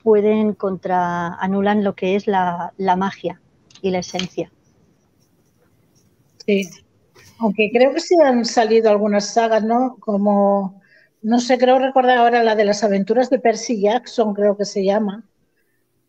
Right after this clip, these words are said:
Speaker 2: que
Speaker 1: Sí,
Speaker 2: es
Speaker 1: pero si te
Speaker 2: sobre
Speaker 1: das cuenta,
Speaker 2: Perseo.
Speaker 1: acuden atrás.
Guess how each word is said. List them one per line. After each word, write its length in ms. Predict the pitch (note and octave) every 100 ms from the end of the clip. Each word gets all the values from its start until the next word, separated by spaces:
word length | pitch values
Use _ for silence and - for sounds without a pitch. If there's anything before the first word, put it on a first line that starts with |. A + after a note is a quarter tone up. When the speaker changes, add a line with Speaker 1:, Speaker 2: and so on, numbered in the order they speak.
| _ _ _ _
Speaker 2:
que 220 | - A3+
Speaker 1:
Sí, 160 | G#3+ A3
Speaker 2:
es 180 | G#3+ G3+
Speaker 1:
pero 180 | A#3 G#3+
si 60 | A3+
te 60 |
Speaker 2:
sobre 100 | G#3+
Speaker 1:
das 100 | A3+
cuenta, 280 | G#3 B3+ C4 C4+
Speaker 2:
Perseo. 140 | B3+
Speaker 1:
acuden 420 | B3 B3 B3+ B3+ -
atrás. 760 | G#3 _ - G#3+ G3+ F3 -